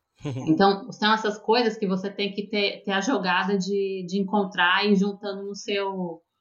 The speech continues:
no seu material pra, pra mandar pro advogado. E as cartas de referência também, as cartas de referência o Igor se ofereceu pra escrever pra mim, o, o Danilo. Aí, mas no final meu advogado não, não quis, porque eu acho que como o meu caso era um caso mais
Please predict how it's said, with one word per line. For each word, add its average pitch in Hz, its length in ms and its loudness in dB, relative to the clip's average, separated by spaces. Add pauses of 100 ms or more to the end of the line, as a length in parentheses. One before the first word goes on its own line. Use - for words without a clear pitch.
(260)
no 190 80 6
seu 202 180 4
material 196 680 0
pra, 190 180 -2 (140)
pra 180 140 -2
mandar 185 340 0
pro 196 100 -4
advogado. 185 800 0 (380)
E 170 100 2
as 175 200 4
cartas 185 340 0
de 170 120 -6
referência 170 760 -4
também, 156 500 -6
as 151 120 -12
cartas 165 320 -6
de 165 100 -8
referência 160 400 -6
o 165 80 -6
Igor 180 280 2
se - 140 -16
ofereceu 151 520 -6
pra 147 140 -12
escrever 147 680 -6 (380)
pra 147 220 4
mim, 151 440 -2
o, 139 520 -6
o 147 60 -16
Danilo. 151 840 -4 (460)
Aí, 151 600 2
mas 156 200 0
no 185 120 -4
final 160 200 -4
meu 160 100 -4
advogado 151 580 -6
não, 151 260 -2
não 147 200 -8
quis, 165 380 -6
porque - 240 -16
eu 147 40 -6
acho 139 220 -6
que 147 80 -8
como 143 260 -8
o - 20 -2
meu 135 160 0
caso 139 300 -6
era 127 100 -10
um 135 80 -4
caso 135 360 -6
mais 123 420 -8